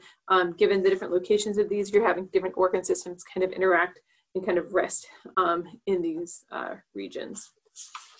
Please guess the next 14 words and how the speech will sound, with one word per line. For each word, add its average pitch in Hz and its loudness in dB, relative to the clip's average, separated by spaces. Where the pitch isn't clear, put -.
Okay, 190 -8
well, 349 0
I 240 2
guess 285 0
ultimately 277 -2
that 269 -2
is, 233 2
I 240 -4
guess 247 -6
we 269 -8
did 277 -10
cover 202 0
it 185 2
all. 185 -4